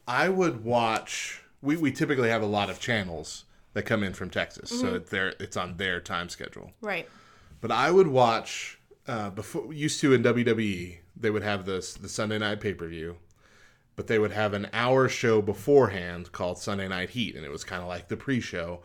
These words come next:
Speaker 1: but they did that show every week, but it became the pre-show for the pay-per-views
Speaker 2: Mm-hmm.
Speaker 1: on pay-per-view night. And they were live. They were live shows.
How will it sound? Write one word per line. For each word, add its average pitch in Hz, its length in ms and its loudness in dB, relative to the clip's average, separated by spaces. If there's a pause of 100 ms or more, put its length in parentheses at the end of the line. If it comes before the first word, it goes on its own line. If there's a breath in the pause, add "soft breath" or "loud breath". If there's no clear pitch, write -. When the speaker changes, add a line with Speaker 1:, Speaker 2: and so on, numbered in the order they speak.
(260 loud breath)
Speaker 1:
but 95 120 -6
they 110 100 4
did 104 200 0
that 113 200 0
show 107 220 -2
every 90 260 -6
week, 110 460 -2
but 98 120 -4
it 87 100 -8
became 113 360 -4
the 98 60 -6
pre-show 92 440 -8
for 90 120 -14
the 85 80 -10
pay-per-views 82 720 -8
Speaker 2:
Mm-hmm. 208 120 -10
Speaker 1:
on 92 140 -8
pay-per-view 85 400 -10
night. 69 220 -12 (840 loud breath)
And 110 160 -6
they 120 100 0
were 135 120 6
live. 151 540 4
They 104 100 -4
were 95 140 -6
live 117 420 2
shows. - 640 -2